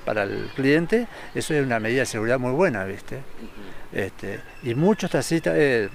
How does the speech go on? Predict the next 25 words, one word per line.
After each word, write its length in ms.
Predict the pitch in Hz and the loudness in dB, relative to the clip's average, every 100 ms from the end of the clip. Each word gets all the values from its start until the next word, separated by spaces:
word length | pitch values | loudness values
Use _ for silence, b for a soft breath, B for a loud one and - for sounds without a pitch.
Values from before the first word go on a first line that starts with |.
| - | -8
muchos 320 | 131 151 165 | -4 0 2
no, 160 | 123 87 - - 123 | 0 -2 -8 -8 -2
eh, 160 | 117 | -2
voy 120 | 117 127 | 0 0
a 40 | |
mentir. 300 | 117 104 104 B B B | -2 -2 -4 B B B
Eh, 720 | - 135 127 123 120 117 113 113 - - | 0 2 4 4 4 4 2 -2 -8 -2
en 100 | 143 | 2
estos 260 | 170 - 160 | 4 4 2
quince 300 | 202 175 160 | 4 4 6
días 180 | 170 156 | 6 6
que 40 | |
yo 80 | 120 | 2
llevo 240 | 135 160 147 | 2 4 4
trabajando, 680 | 123 123 160 196 214 220 - B B B - - | 2 2 2 2 2 0 -4 B B B -6 -8
subieron 640 | - - 127 135 170 175 151 - | -8 -4 0 4 4 4 0 -6
cuatro 360 | - 202 - 160 | 4 4 4 -4
clientes 600 | - 175 196 160 117 - - - - - | 2 4 4 2 -2 -6 -12 -12 -8 -6
a 80 | 120 | -4
mi 100 | 113 | 2
coche, 400 | 196 - 165 104 B B B - | 2 2 -2 -4 B B B -6
en 200 | 117 117 | -6 0
donde 600 | 120 117 113 110 117 117 | 0 4 4 4 0 -4
me 80 | 120 | -4
comentaron 640 | 123 123 123 180 175 208 | -2 -2 4 4 4 0